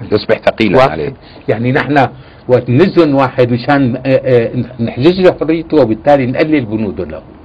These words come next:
Speaker 1: طيب، أليست هذه دعوة للعمل المثمر حتى لا يكون
Speaker 2: نعم.
Speaker 1: لعب
Speaker 2: هلا، هلا
Speaker 1: ولا
Speaker 2: بقول لك، هلا بقول لك وين بقى لقيت يعبد الله؟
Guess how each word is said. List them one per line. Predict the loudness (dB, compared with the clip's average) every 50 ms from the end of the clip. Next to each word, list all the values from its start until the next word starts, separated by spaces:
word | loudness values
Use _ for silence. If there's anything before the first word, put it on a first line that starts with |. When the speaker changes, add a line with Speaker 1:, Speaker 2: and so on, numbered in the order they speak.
| -20 -20 -20 -20 -20 -20 -20 -20 -20 -6 -2
Speaker 1:
طيب، | -2 -2 -2 -2
أليست | -4 0 2 2 2 2 0 -2 -2 0
هذه | 0 -2 -2 -2 -4 -4 -4
دعوة | -2 0 0 0 0 -2 -2
للعمل | -2 -2 -4 -4 -4 -6 -6 -6 -6 -6
المثمر | -8 -8 -10 -12 -12 -10 -10 -8 -8 -8 -10 -12 -18 -20 -20
حتى | -20 -20 -18 -4 -2 -2 0
لا | 2 0
يكون | 0 0 -4 -4 -6 -6 -6 -4 -2 -2
Speaker 2:
نعم. | -2 -2 -2 -4 -8 -10 -8 -2
Speaker 1:
لعب | 2 2 4 4
Speaker 2:
هلا، | 2 2 2 2
هلا | 2 2 2 2 2 2
Speaker 1:
ولا | 2 0 0 2 2
Speaker 2:
بقول | 2
لك، | 2 2 2 2
هلا | 4 4 4 4
بقول | 2 0 0 2
لك | 0 0 2 2
وين | 2 2 2 2 2 2
بقى | 2 2 2 2
لقيت | 0 -2 -4 0 2
يعبد | 2 2 2 0 0 -2 -2
الله؟ | -2 0 -2 -2 -2